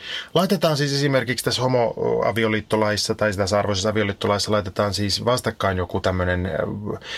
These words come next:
vihamielinen aktivistihomo, joka on sitä mieltä, että heteroavioliitto pitäisi oikeastaan kieltää.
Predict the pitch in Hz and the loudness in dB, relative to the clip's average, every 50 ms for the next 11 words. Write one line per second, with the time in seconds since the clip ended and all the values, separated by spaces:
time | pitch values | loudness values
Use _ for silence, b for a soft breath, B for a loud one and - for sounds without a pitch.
0 | B B B 151 151 151 143 127 113 101 101 95 101 117 147 160 151 - 151 131 | B B B 2 2 2 2 2 2 0 0 0 2 2 2 0 0 0 0 0
1 | 131 113 - 123 120 120 120 117 113 110 107 - - 101 101 95 110 110 127 123 | 0 -2 -2 -2 0 0 2 2 2 2 2 2 2 2 2 0 0 0 0 0
2 | 120 110 101 87 98 92 - 101 113 117 147 147 147 147 143 135 143 139 135 135 | 2 2 0 2 0 0 0 0 0 2 2 2 2 2 0 2 2 2 2 0
3 | 135 127 - 127 113 127 131 127 117 120 123 120 - 123 110 - - 120 117 104 | 0 -2 -2 -2 -2 0 0 0 0 0 0 0 0 -2 0 0 0 0 0 0
4 | - 127 120 117 107 - 120 117 110 | 0 2 2 2 2 2 2 2 0